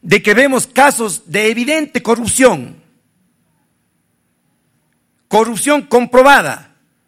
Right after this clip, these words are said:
pero como no han sido denunciados siguiendo los parámetros que han establecido,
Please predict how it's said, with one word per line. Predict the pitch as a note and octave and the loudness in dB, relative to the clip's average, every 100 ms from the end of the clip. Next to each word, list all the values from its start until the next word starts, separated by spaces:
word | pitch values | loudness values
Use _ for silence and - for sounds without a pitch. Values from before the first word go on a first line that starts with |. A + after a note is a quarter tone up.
| _ _ _ _ _ _ _ _ | _ _ _ _ _ _ _ _
pero | F#3+ G3 | 0 0
como | F#3+ G3 G3+ | -2 -4 -4
no | G3+ D4 | -2 0
han | D4+ C4 | 0 0
sido | - C#4 B3 | -2 0 2
denunciados | G#3+ A3+ A3+ - A#3 G#3+ F3 E3 - - _ _ _ _ _ _ _ | 0 -2 -4 0 2 2 -2 -10 -12 -16 _ _ _ _ _ _ _
siguiendo | - F3 E3 B3+ A#3 | -10 -8 -4 -2 -2
los | F#3+ E3+ | -4 -6
parámetros | _ - F3 G3+ B3 C4 A#3 E3+ | _ 0 2 4 2 0 -6 -8
que | |
han | F3 | -8
establecido, | F3+ - F#3 G3 B3 A#3+ G#3 G3 | -8 -6 -6 -6 -8 -8 -10 -16